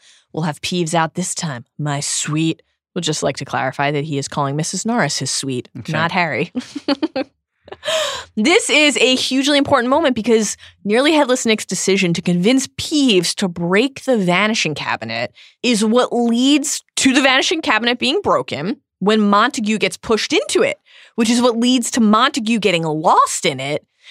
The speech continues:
Speaker 1: which is what leads to Draco realizing that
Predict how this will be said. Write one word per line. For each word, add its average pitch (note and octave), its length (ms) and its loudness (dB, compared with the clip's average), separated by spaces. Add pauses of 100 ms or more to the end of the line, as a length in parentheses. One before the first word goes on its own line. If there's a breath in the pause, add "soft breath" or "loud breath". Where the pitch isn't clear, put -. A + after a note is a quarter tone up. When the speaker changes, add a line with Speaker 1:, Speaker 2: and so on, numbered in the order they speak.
(100)
Speaker 1:
which A#3 180 0
is A#3 120 2
what B3 160 2
leads C4 260 2
to G#3 100 -2
Draco A#3 600 2
realizing G3+ 680 2
that D#3+ 160 -6